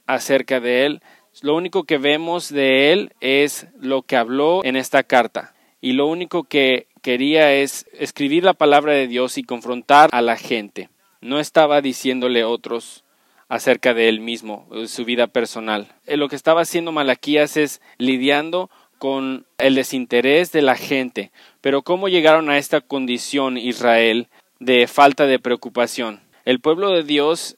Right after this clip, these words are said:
estaba sin descanso, sin interés, indiferente, apático, desinteresado. ¿De dónde vino esto? Bueno, vamos a ver, eh, del principio. Empieza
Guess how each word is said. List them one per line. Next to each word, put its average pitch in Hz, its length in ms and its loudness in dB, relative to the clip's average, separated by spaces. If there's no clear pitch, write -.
estaba 135 800 0
sin 135 220 -4
descanso, 156 760 2
sin 135 200 -4
interés, 131 600 2
indiferente, 143 840 -2
apático, 143 760 0
desinteresado. 139 1200 2
¿De 143 80 2
dónde 190 240 2
vino 190 340 -2
esto? 156 400 -4
Bueno, 156 280 0
vamos 170 380 -2
a 147 80 4
ver, 151 380 2
eh, 123 220 4
del 120 140 0
principio. 131 680 -2
Empieza 165 720 2